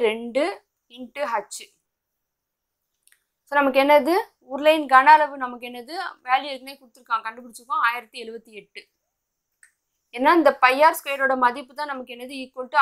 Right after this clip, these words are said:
ஆயிரத்தி எழுவத்தி எட்டு. So, நமக்கு உயரம் தான் வேணும். இந்த பெருக்கல் அங்கிட்டு போகும்போது நமக்கு என்னது? வகுத்தலா மாறும். So, எழுவத்தேழு by ரெண்டு, இதை தலைகீழா நம்ம கொண்டு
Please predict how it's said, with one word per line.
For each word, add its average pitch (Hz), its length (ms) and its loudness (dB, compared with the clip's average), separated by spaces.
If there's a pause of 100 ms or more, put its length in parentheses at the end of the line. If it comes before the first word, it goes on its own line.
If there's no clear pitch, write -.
(100)
ஆயிரத்தி 240 380 -10
எழுவத்தி 220 380 -18
எட்டு. 175 180 -20 (1800)
So, - 140 -12
நமக்கு 262 220 0 (100)
உயரம் 294 340 6
தான் 277 180 4
வேணும். 247 340 -2 (140)
இந்த 240 100 -20 (100)
பெருக்கல் 277 300 0
அங்கிட்டு 254 240 -8
போகும்போது 240 300 -4
நமக்கு 233 220 -14
என்னது? 226 280 -20
வகுத்தலா 233 400 -6 (100)
மாறும். 190 240 -6 (560)
So, - 60 -20 (100)
எழுவத்தேழு 269 440 -2
by 262 80 10 (100)
ரெண்டு, 226 300 -8
இதை 254 120 -14 (120)
தலைகீழா 254 420 -6
நம்ம 240 120 -8 (120)
கொண்டு 226 140 -18